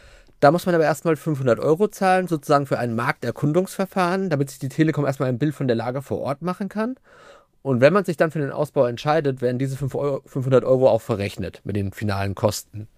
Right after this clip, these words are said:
Das Problem in dem Fall ist aber, dass der meinem Ansprechpartner, ähm, von dem Verein schon signalisiert wurde, also an das große Kabel kommt ihr nicht dran, wir müssen da einen separaten Graben machen. Und das sind halt die Kosten so dermaßen hoch, das können die sich absolut nicht leisten.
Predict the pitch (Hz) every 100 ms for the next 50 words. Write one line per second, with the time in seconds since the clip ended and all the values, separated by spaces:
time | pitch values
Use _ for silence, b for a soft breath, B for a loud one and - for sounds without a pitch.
0 | b b - 120 135 202 156 127 135 147
1 | 135 135 139 147 143 135 - 127 120 120
2 | 120 110 107 - 147 - 117 - 120 123
3 | - 127 120 117 - - 117 113 123 143
4 | 143 139 135 127 151 131 131 - 175 -
5 | 131 127 147 127 127 131 - _ - 127
6 | 135 - 160 160 151 156 160 151 143 139
7 | 160 - 180 170 - 170 151 151 160 143
8 | 139 123 127 113 113 110 117 - 123 78
9 | - 101 95 98 92 - - _ b b
10 | b b b b _ - 113 117 160 143
11 | 143 135 151 - 143 135 117 - _ 151
12 | 160 131 120 139 120 143 - - 135 131
13 | 123 120 110 - 120 127 107 113 95 -
14 | -